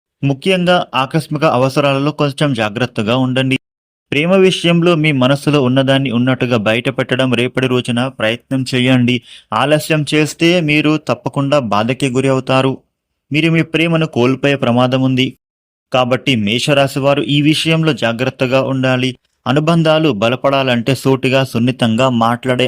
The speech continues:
అలవాటు చేసుకోండి. రేపటి రోజున మేషరాశి వ్యక్తులు ఆర్థికంగా లాభాలను పొందుతారు. భవిష్యత్తు ప్రణాళికలు వేసుకోవాలి.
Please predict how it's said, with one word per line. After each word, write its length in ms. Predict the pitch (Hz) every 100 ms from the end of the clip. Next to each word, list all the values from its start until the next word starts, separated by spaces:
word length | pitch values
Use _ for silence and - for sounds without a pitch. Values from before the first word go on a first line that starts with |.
| -
అలవాటు 380 | 113 123 135 - 139
చేసుకోండి. 560 | 139 - 131 131 131 127 _ _ _ _ _ _
రేపటి 380 | 131 165 180 185
రోజున 340 | 180 175 156 151 160 120
మేషరాశి 580 | 131 151 147 143 - 135
వ్యక్తులు 420 | 104 110 - 131 131 -
ఆర్థికంగా 640 | 113 123 127 143 135 123 139
లాభాలను 600 | 110 107 113 110 120 123
పొందుతారు. 540 | 123 123 131 135 131 131 113
భవిష్యత్తు 500 | 117 139 143 156 -
ప్రణాళికలు 580 | - 143 143 143 143 147 127
వేసుకోవాలి. 640 | 131 127 139 135 135 131